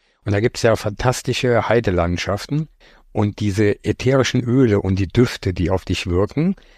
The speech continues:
ist unglaublich. Das nimmst du in deiner normalen Umgebung, nimmst das eigentlich nicht wahr, ne? Und in jedem Bereich, wo du bist, und die Insel hat ja auch so ein paar verschiedene,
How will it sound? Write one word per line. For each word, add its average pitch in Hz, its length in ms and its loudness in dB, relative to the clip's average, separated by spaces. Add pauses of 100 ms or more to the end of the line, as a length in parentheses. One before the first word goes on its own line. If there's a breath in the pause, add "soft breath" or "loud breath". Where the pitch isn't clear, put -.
(120)
ist - 140 -12
unglaublich. 127 560 2
Das - 200 -6
nimmst 135 300 -2
du 127 60 4
in 107 120 2
deiner 107 280 0
normalen 104 560 2
Umgebung, 117 460 0
nimmst 110 260 -2
das 98 100 -2
eigentlich 104 220 -8
nicht 107 200 -6
wahr, 104 220 2
ne? 110 220 -2
Und 104 240 -2 (420)
in 110 120 -4
jedem 135 280 2
Bereich, 123 360 4
wo 120 60 0
du 107 100 0
bist, 139 300 2
und 110 120 -4
die 123 120 -2
Insel 127 220 -2
hat 120 120 -2
ja 101 80 -2
auch 110 120 -6
so 117 80 -2
ein 113 80 -2
paar 117 140 0
verschiedene, 123 1000 -4